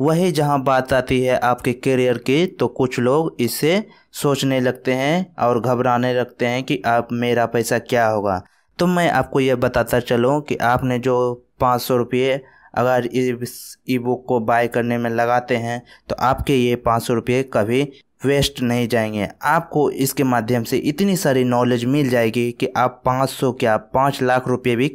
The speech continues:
कमा सकते हैं, अगर आप डेडिकेटेड होकर काम करते हैं तो। ये ई बुक आपके करियर को एक नई दिशा दे सकता है, क्योंकि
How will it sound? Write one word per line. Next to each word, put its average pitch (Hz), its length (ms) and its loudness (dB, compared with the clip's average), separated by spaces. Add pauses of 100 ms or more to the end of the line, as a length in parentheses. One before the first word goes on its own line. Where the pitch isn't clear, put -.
कमा 110 260 2
सकते 117 320 -4
हैं, 123 280 -2
अगर 117 300 0
आप 117 340 0 (220)
डेडिकेटेड 117 640 0
होकर 117 280 2 (140)
काम 104 240 0
करते 104 360 -2
हैं 101 220 -2
तो। 92 420 0 (260)
ये 175 340 2 (160)
ई 143 140 2
बुक 131 400 0 (120)
आपके 143 320 2 (120)
करियर 135 360 2
को 131 260 0
एक 131 220 0
नई 135 240 2
दिशा 123 360 2
दे 113 160 2
सकता 107 400 0
है, 101 320 -2
क्योंकि 170 400 -2